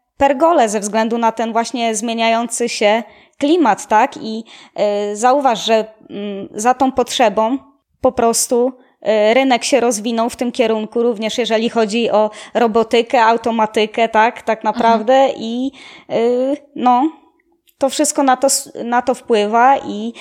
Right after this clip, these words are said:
Speaker 1: jedno, e, z drugiego wynika, nie?
Speaker 2: No tak, właśnie tutaj też jako projektant, faj-,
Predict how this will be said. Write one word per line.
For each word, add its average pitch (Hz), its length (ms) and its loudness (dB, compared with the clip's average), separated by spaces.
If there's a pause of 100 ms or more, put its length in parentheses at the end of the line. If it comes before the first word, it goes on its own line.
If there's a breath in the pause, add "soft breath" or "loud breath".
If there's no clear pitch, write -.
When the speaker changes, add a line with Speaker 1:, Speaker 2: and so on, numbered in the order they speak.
(220 loud breath)
Speaker 1:
jedno, 247 560 0 (340 soft breath)
e, 208 420 0
z 220 80 -4
drugiego 220 420 2
wynika, 285 500 2
nie? 233 240 0 (640 loud breath)
Speaker 2:
No 247 100 -2
tak, 208 200 0
właśnie 208 260 0
tutaj 277 300 0
też 254 280 0
jako 233 260 -2
projektant, 233 640 0
faj-, 247 360 -2